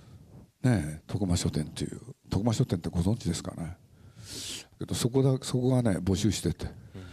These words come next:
Speaker 1: それで受けてみたら、なんか受かっちゃったんですよね。
Speaker 2: うん。
Speaker 1: それで始めたっていうのが、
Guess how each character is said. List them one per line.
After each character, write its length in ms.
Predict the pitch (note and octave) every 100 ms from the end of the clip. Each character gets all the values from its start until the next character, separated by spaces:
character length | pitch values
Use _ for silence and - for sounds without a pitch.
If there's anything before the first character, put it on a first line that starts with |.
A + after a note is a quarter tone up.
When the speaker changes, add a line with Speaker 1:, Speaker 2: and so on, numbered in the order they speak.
| - -
Speaker 1:
そ 60 | F3+
れ 60 | F#3+
で 160 | F3+
受 140 | B2 B2
け 80 |
て 100 | C3+
み 120 | B2+ B2
た 100 | F2
ら、 200 | F#2+ F3 - _ _ _ _ _
な 100 | B2+
ん 40 |
か 80 | D#2+
受 80 | F#2
か 100 | B2+
っ 20 |
ち 120 | -
ゃ 20 |
っ 40 | -
た 120 | -
ん 40 | -
で 60 |
す 240 | - - -
よ 80 | G2
ね。 180 | B2+ - - -
Speaker 2:
う 40 | -
ん。 1000 | G2 - - - - - - - - -
Speaker 1:
そ 100 | D#3+
れ 80 | D3
で 140 | D#3
始 240 | A#2 A2
め 120 | A2 A2
た 140 | A2+
っ 40 |
て 180 | A2+ -
い 20 |
う 40 | A2+
の 120 | D#3+
が、 240 | D#3+ A2+